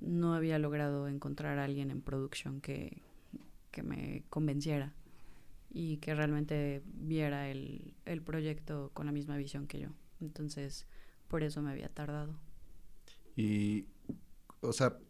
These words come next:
Speaker 2: cuando, cuando eras más niña, eh, ¿ya, ya tocabas guitarra o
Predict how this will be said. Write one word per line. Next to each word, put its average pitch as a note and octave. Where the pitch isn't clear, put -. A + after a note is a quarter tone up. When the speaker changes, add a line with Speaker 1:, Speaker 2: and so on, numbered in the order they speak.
Speaker 2:
cuando, A#2+
cuando C3
eras C3+
más C#3
niña, C#3+
eh, G2+
¿ya, A2+
ya B2
tocabas B2
guitarra B2
o A2+